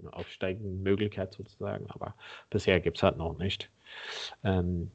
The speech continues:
ja, also das ein bisschen zu der Geschichte. Auf jeden Fall, wie gesagt, jedes Jahr im Frühling. Und, ähm, für mich ist es wahrscheinlich, ähm,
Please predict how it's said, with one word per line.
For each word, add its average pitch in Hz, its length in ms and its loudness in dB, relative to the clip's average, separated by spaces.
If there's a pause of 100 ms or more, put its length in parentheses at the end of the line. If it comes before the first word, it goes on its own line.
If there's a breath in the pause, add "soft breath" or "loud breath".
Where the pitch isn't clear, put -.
ja, 131 220 12
also 107 280 10
das 117 180 8
ein 113 80 2
bisschen 113 240 6
zu 113 140 8
der 101 80 12
Geschichte. 147 920 12
Auf 107 180 8
jeden 113 140 10
Fall, 113 140 10
wie 110 100 8
gesagt, 110 260 8
jedes 110 280 8
Jahr 98 160 12
im 95 40 10
Frühling. 143 760 12 (480 loud breath)
Und, 104 600 12
ähm, 104 600 8
für 113 220 10
mich 139 560 12
ist 147 180 2
es 147 160 0
wahrscheinlich, 131 720 8 (680 loud breath)
ähm, 117 1000 12